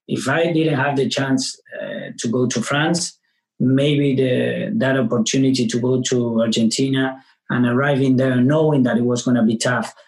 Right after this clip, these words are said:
not only about football, talking about life, uh, it would have been for me more difficult, and maybe, uh, maybe I, I would have failed, you know, because I didn't know what I was gonna expect.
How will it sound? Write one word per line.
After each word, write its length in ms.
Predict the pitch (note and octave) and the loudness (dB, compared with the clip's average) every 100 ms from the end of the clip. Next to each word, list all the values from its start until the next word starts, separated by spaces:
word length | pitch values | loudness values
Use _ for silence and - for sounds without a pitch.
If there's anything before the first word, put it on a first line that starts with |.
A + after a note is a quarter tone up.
| _ | _
not 160 | G3 A3+ | 2 4
only 260 | A3 F#3 | 2 2
about 360 | D3 C3+ C3+ - | 0 0 -2 -2
football, 300 | D3 C3+ B2 | -2 -2 -4
talking 400 | A2 A2 - G2+ | -4 -4 -2 -2
about 300 | G#2 A#2 A2+ | 0 0 0
life, 420 | A#2 A#2+ C3+ - _ _ _ _ - | -2 0 -2 -4 _ _ _ _ -4
uh, 600 | A#3 A3 G#3 G2+ G3+ G3+ - - | 0 2 2 0 -4 -10 -12 -6
it 120 | C3 A#2+ | -2 0
would 140 | B2 | 2
have 200 | A#2+ A#2+ | 0 0
been 340 | B2 A#2+ A#2 A#2+ | 0 2 0 -2
for 200 | A#2 A#2 | 0 2
me 200 | B2+ B2 | 2 2
more 260 | A#2+ B2+ | 2 2
difficult, 440 | A#2+ B2 B2 C3 A#2 | 0 0 0 0 2
and 100 | A2+ | 2
maybe, 500 | A#2+ A2+ A#2+ A2 - _ _ _ _ - | 4 2 2 2 -2 _ _ _ _ -8
uh, 480 | - - - - - - - _ _ _ _ _ _ _ _ | -6 -4 -4 -4 -6 -10 -18 _ _ _ _ _ _ _ _
maybe 460 | - B2 A#2 A2+ G#3+ | 0 2 2 2 2
I, 180 | - - - - - _ _ - | 0 -2 -8 -18 -20 _ _ -2
I 80 | C3 | 0
would 140 | C3 | 2
have 140 | - | 0
failed, 480 | - D#3 C#3+ B2+ A2+ | -2 0 2 2 2
you 100 | A2+ | 2
know, 200 | A#2+ C3 | 2 2
because 400 | C3 B2 C3 - | 0 0 -2 0
I 100 | C3 | 0
didn't 320 | C3 C3+ B2+ | 2 2 4
know 140 | B2 B2 | 2 2
what 180 | A#2 A2+ | 0 0
I 80 | |
was 200 | A2 G#2+ | 2 0
gonna 240 | - A#2 A2 | -2 2 2
expect. 600 | - - A#2+ F#2+ - | 0 -2 -2 -4 -8